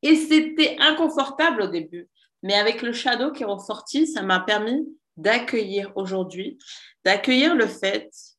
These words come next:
que j'ai une super grosse énergie masculine et que ces quatre dernières années, je ne fais que de sauter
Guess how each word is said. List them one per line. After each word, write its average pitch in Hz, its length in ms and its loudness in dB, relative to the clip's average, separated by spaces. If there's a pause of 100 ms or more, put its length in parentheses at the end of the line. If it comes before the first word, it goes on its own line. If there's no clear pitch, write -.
(520)
que 196 460 2
j'ai 185 160 -2
une 190 160 -4
super 247 560 -4
grosse 220 260 -2
énergie 190 320 -2
masculine 190 560 -8
et 180 120 -6
que 190 120 0
ces 190 240 -2
quatre 269 200 -4
dernières 208 340 -6
années, 185 200 -4
je 202 140 -6
ne 190 60 -8
fais 226 220 -10
que 262 120 -6
de 220 160 -6
sauter 247 560 -10